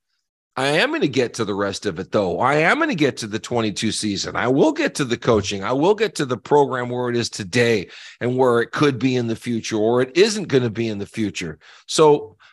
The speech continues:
I just think there is some way to communicate that maybe that's where we need to be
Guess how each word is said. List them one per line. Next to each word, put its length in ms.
I 60
just 260
think 220
there 200
is 140
some 440
way 300
to 160
communicate 880
that 180
maybe 400
that's 320
where 180
we 200
need 240
to 80
be 560